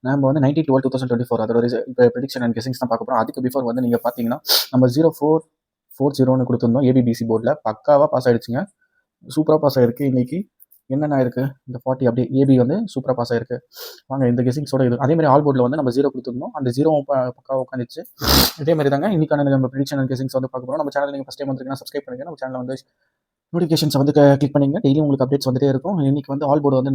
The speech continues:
என்ன கொடுத்துருக்கோம்னா, எயிட், நைன், ஃபைவ், இந்த மூணு நம்பர் தான் கொடுத்துருக்கோம். இதுல ஒரு நம்பர் கன்ஃபார்ம் all board வந்துரும். இதை வச்சு நான் கெஸ் பண்ணும்போது all board-ல வந்து நைனும்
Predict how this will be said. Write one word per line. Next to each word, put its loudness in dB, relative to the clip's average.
என்ன 0
கொடுத்துருக்கோம்னா, -10
எயிட், -2
நைன், -4
ஃபைவ், -4
இந்த -4
மூணு 0
நம்பர் -4
தான் -10
கொடுத்துருக்கோம். -8
இதுல 2
ஒரு -2
நம்பர் -6
கன்ஃபார்ம் -10
all -4
board -4
வந்துரும். -8
இதை 2
வச்சு 0
நான் 2
கெஸ் -2
பண்ணும்போது 0
all 0
board-ல 2
வந்து -6
நைனும் -10